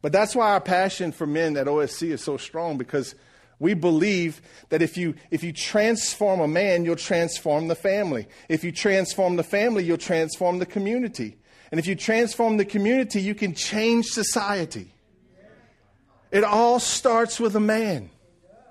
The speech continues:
It all starts with a man. Let me show you something from First Corinthians chapter sixteen, verse thirteen and fourteen.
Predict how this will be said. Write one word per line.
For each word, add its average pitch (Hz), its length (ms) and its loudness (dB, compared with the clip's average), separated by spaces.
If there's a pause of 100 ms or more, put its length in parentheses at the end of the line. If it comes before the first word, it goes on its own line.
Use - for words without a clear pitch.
(920)
It 147 100 -2
all 180 240 2
starts 147 600 -2
with 143 120 -4
a 143 40 -2
man. 147 180 2
Let 160 100 2
me 190 60 0
show 185 140 -2
you 180 100 2
something 170 300 0
from 160 140 -4
First 190 280 -2
Corinthians 175 460 -4
chapter 165 280 -2
sixteen, 185 600 -2
verse 156 200 -2
thirteen 180 380 -4
and 147 80 -6
fourteen. 156 600 -2